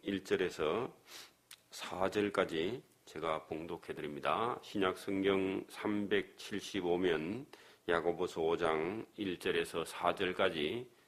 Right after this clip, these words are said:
제가 봉독해 드립니다. "들으라, 부한 자들아, 너희에게 이 말 고생을 인하여 울고 통곡하라. 너희 재물은 썩었고 너희 옷은 좀 먹었으며 너희 금과 은은 녹을,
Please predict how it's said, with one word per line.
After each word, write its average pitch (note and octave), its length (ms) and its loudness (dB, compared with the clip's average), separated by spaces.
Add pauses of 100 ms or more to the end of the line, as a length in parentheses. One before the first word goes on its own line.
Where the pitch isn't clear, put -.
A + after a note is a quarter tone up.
(100)
제가 D#2 460 0
봉독해 D#2+ 520 -4
드립니다. D2+ 600 0 (840)
"들으라, A2+ 380 12
부한 G#2+ 360 8
자들아, G2 640 12 (180)
너희에게 A2 480 10
이 G2+ 140 6
말 G2+ 440 10
고생을 G#2 480 8
인하여 F#2 360 8
울고 A2 600 6
통곡하라. F#2 720 2 (400)
너희 G#2+ 260 8
재물은 G#2+ 460 8
썩었고 F#2+ 920 4
너희 A2 260 6
옷은 G2 420 6
좀 G2+ 240 4
먹었으며 G2 720 4 (480)
너희 A2+ 380 10
금과 A#2+ 560 10
은은 A2 240 6
녹을, A#2 380 10